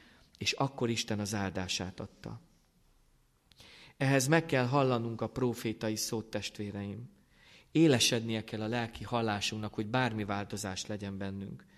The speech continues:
És vissza kell állítanunk közöttünk is, és az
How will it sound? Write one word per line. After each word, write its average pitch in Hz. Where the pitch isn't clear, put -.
És -
vissza 139
kell 117
állítanunk 117
közöttünk 117
is, 147
és -
az -